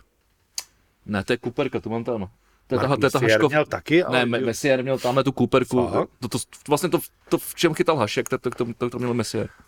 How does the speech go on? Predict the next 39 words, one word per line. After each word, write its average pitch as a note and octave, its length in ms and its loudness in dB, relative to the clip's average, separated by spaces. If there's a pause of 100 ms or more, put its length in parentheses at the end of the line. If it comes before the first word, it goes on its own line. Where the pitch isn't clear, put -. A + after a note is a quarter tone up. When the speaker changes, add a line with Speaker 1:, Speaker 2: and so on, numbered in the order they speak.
(180)
Speaker 2:
Tak C3 160 -2
ten, B2+ 400 0 (560)
eh, A#2+ 60 -2
Speaker 1:
Mimochodem C#3+ 300 4
Cooperku C#3+ 360 4
má C#3+ 180 6
i C3+ 60 4
tvůj, C3 260 2
nebo B2 180 0
v - 60 -14
té B2+ 160 -2
hrál B2 260 2
i G#2+ 60 -2
tvůj A#2+ 180 0
spoluhráč. A2 300 2
Speaker 2:
Bradley G#3 260 6
Cooper. F3 320 4 (280)
Speaker 1:
Ne, G#2+ 220 2
svůj, A#2+ 240 0
svůj B2+ 240 2
spoluhráč B2+ 440 4
z - 20 -6
kapely A#2 360 2
Koláček. - 440 -2 (920)
Zdravíme B2+ 260 0
Koláčka. A2+ 400 -6
Speaker 2:
Jak G#2+ 120 -4
to A2+ 80 -6
víš? F#2 340 -8 (540)
Speaker 1:
Protože A#2+ 280 0
jsem C3 100 0
se C#3 100 2
o B2+ 60 6
tom C3+ 120 -2
s - 60 -4
ním D3 100 2
bavil. A2+ 260 2 (300)
Speaker 2:
<laughs> - 280 -2
Voelmach? F3+ 880 6